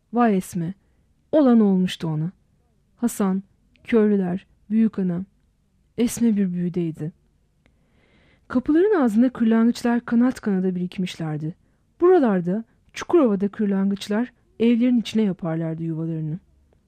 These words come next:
Her evde, ahırda, samanlıkta bir kırlangıç yuvası, dahası da birkaç kırlangıç yuvası olurdu. Her yıl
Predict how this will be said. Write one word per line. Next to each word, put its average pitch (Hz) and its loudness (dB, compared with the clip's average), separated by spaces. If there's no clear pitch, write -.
Her 349 0
evde, 190 0
ahırda, 208 0
samanlıkta 311 0
bir 254 0
kırlangıç 240 -2
yuvası, 175 -6
dahası 285 -2
da 240 2
birkaç 233 -4
kırlangıç 202 -2
yuvası 165 -8
olurdu. 160 -10
Her 403 2
yıl 233 2